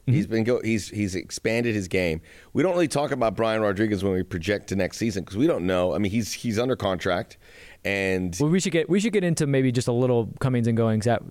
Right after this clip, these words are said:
Speaker 1: let's wrap up the game. We can talk a little 'cause
Speaker 2: Yeah,
Speaker 1: people
Speaker 2: 'cause
Speaker 1: want
Speaker 2: I
Speaker 1: us to
Speaker 2: don't,
Speaker 1: talk
Speaker 2: we don't
Speaker 1: about
Speaker 2: wanna,
Speaker 1: that.
Speaker 2: we don't wanna
Speaker 1: Yeah.
Speaker 2: dwell on this too much, but we'll get on to
Speaker 1: It is
Speaker 2: that
Speaker 1: what it is.
Speaker 2: a bit. So, uh, scored a couple goals, got close to a few others.
Speaker 1: Yep.
Speaker 2: And then, uh, it was the worst defensive effort, but it was also, uh, part and parcel of what was happening. I would say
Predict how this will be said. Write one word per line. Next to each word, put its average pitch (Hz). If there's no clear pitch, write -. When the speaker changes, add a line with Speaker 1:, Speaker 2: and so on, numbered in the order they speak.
Speaker 1:
let's 156
wrap 185
up 160
the 135
game. 143
We 131
can 123
talk 123
a 117
little 117
'cause 143
Speaker 2:
Yeah, 185
Speaker 1:
people 156
Speaker 2:
'cause 151
Speaker 1:
want 147
Speaker 2:
I -
Speaker 1:
us 175
to -
Speaker 2:
don't, -
Speaker 1:
talk -
Speaker 2:
we 214
don't -
Speaker 1:
about -
Speaker 2:
wanna, -
Speaker 1:
that. -
Speaker 2:
we 190
don't 190
wanna 175
Speaker 1:
Yeah. -
Speaker 2:
dwell 143
on 135
this 123
too 123
much, 95
but 123
we'll 165
get 160
on 143
to 143
Speaker 1:
It -
is 151
Speaker 2:
that 120
Speaker 1:
what 131
it 104
is. 110
Speaker 2:
a 101
bit. 110
So, 110
uh, 104
scored 170
a 170
couple 151
goals, 123
got 160
close 160
to 160
a 139
few 135
others. 107
Speaker 1:
Yep. 139
Speaker 2:
And 113
then, 110
uh, 110
it 113
was 120
the 127
worst 135
defensive 135
effort, 104
but 101
it -
was 98
also, 98
uh, 87
part 110
and 98
parcel 98
of 87
what 82
was 92
happening. 107
I 110
would 151
say 143